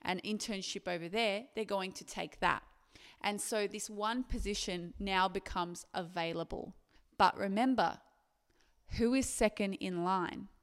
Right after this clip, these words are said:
The second priority goes to international students who graduated in Australian medical schools. So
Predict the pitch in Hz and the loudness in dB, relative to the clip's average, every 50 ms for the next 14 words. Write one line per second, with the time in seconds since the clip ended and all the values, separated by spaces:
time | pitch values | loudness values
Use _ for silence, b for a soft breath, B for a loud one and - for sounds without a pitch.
0 | _ _ _ B B B B B B B - 208 - - - 262 277 294 - 370 | _ _ _ B B B B B B B -2 -2 -2 0 2 2 2 2 2 -2
1 | 359 339 - - - 170 175 170 165 165 156 165 175 180 - b b b b - | -2 0 -2 0 2 2 4 4 2 2 0 -2 -4 -4 -6 b b b b -2
2 | - 190 180 185 180 - - - - - 170 165 165 - _ - 226 233 233 - | 2 4 4 4 4 0 -4 -6 -4 -4 -2 -4 -4 -6 _ -4 -2 -2 0 0
3 | - 269 247 220 214 226 - - 240 247 247 - - - - - - 185 170 165 | 0 0 2 2 2 0 -2 -4 -2 -2 -2 -2 -2 -4 -4 -2 0 2 2 2
4 | 170 175 214 254 294 - - - - - _ _ b b b b b b b b | 2 2 0 0 -2 -4 -6 -10 -10 -12 _ _ b b b b b b b b
5 | b - - 220 202 196 196 202 240 294 - _ - - 185 180 175 170 170 170 | b -8 -2 0 2 2 2 0 -2 -6 -10 _ -10 -6 0 2 4 4 4 2
6 | 196 185 180 180 175 175 170 185 220 240 - - 202 190 180 175 - - - 170 | 0 0 2 4 2 2 2 0 -2 -2 -4 -8 -6 -6 -4 -6 -6 -6 -6 -4
7 | 165 165 165 170 165 160 151 - - - 165 - - - - - - - - - | -4 -2 -2 -2 -4 -4 -6 -6 -6 -8 -8 -8 -8 -8 -8 -10 -8 -8 -6 -8
8 | - B B B B B B - - - - 226 208 180 160 - | -8 B B B B B B -6 -2 2 4 6 6 6 4 2